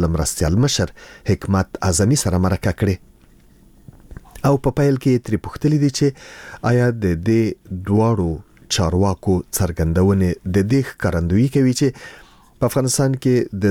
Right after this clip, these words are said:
سولې په اړه اسلام آباد او کابل تر اوسه پر یو بل بې باوره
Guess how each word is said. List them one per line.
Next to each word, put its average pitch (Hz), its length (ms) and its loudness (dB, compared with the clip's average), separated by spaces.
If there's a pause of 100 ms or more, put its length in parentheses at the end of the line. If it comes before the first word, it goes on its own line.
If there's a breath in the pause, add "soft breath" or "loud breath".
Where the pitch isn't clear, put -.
(120)
سولې 160 340 2
په 95 160 -2
اړه 98 220 0
اسلام 92 280 -2
آباد 135 380 0
او - 20 2 (160)
کابل 120 240 2 (120)
تر - 180 -4
اوسه 127 240 0 (100)
پر 98 140 2
یو 92 80 2 (100)
بل 107 180 2
بې 95 500 -4
باوره 117 300 2